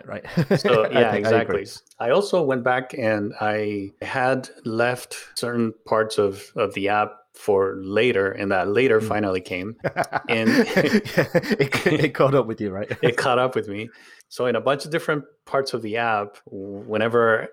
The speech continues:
Speaker 2: I'm deleting an entity, I was just deleting it from my database,
Speaker 1: Mm.
Speaker 2: uh, for example, recordings, but I
Speaker 1: Right.
Speaker 2: wasn't going out to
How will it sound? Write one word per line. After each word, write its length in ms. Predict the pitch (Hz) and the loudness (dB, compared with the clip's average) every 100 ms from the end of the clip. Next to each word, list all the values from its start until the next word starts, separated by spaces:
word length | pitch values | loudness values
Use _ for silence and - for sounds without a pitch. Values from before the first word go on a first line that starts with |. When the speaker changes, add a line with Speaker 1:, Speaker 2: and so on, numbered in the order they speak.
| - | -4
Speaker 2:
I'm 140 | 104 | -2
deleting 360 | 107 110 117 107 | 0 2 2 2
an 80 | 101 | 0
entity, 560 | 151 151 - 98 95 | 0 0 -4 -4 -4
I 160 | 101 101 | 0 2
was 180 | 104 101 | 2 2
just 220 | 107 104 | -2 -2
deleting 320 | 107 120 123 | 0 0 2
it 120 | 120 101 | 0 0
from 300 | - 101 98 | -2 -2 0
my 320 | 107 113 110 | 2 2 2
database, 500 | 107 110 135 170 180 - - | 4 4 2 0 -2 -12 -4
Speaker 1:
Mm. 60 | |
Speaker 2:
uh, 220 | 101 101 92 | -2 -2 -2
for 140 | 113 | -4
example, 400 | 101 107 101 110 | -2 -2 2 2
recordings, 640 | 98 98 110 110 135 131 - _ | 2 0 0 2 0 -2 -12 _
but 180 | 113 113 | 0 2
I 20 | |
Speaker 1:
Right. 80 | 107 | 4
Speaker 2:
wasn't 400 | 113 131 135 117 | 2 2 2 2
going 360 | 120 117 117 110 | 4 4 2 0
out 340 | 107 104 - | -2 -2 -6
to 400 | - 101 101 98 | -6 -2 -2 -4